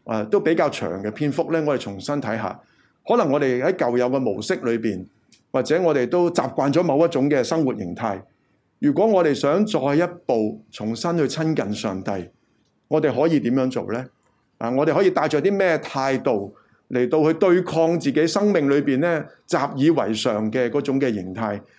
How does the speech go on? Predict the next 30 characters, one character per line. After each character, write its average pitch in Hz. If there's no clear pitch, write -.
希 196
望 156
呢， 180
今 196
日 180
呢 165
篇 170
講 139
章 160
可 143
以 156
幫 156
助 131
我 107
哋 101
重 107
尋 104
返 160
昔 160
日 131
呢， 143
我 120
哋 104
熱 139
切 -
追 180
求 117
上 110
帝 110
嘅 104